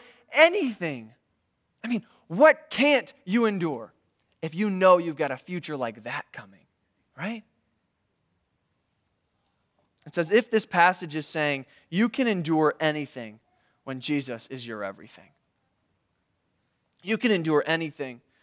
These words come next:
when Jesus is your everything. Their life was crazy. But this church was doing it right.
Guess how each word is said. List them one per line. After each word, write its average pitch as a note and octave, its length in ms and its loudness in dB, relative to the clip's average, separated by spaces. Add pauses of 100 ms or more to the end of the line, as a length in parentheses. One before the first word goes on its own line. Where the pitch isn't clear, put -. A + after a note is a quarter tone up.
(160)
when C3+ 140 -8
Jesus C3+ 380 -6
is B2+ 140 -12
your B2 100 -4
everything. A#2+ 520 -6 (340)
Their A3 260 6
life F3+ 560 4
was F3 500 8 (320)
crazy. E3 720 2 (880)
But F3 100 -4
this A#3 140 0
church G3+ 300 -2
was D#3 120 -8
doing D#3 220 -2
it D3 100 -6
right. E3+ 380 -2